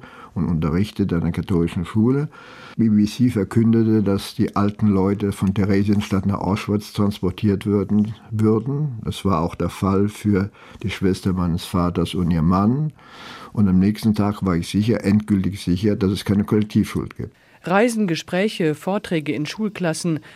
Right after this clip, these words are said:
Speaker 2: Bis zuletzt war Alfred Grosser ein wichtiger Mittler zwischen beiden Ländern.
Speaker 1: In zwei Gemeinschaften werde ich akzeptiert als Mitstreiter,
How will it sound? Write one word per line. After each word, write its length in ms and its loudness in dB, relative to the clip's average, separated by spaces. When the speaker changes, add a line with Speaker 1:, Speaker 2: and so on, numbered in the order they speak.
Speaker 2:
Bis 220 -6
zuletzt 460 -2
war 260 0
Alfred 280 -4
Grosser 480 0
ein 220 -2
wichtiger 400 -2
Mittler 480 -2
zwischen 360 -6
beiden 300 -2
Ländern. 540 -2
Speaker 1:
In 220 2
zwei 720 -2
Gemeinschaften 1300 0
werde 300 0
ich 160 -8
akzeptiert 720 -2
als 260 -6
Mitstreiter, 920 -2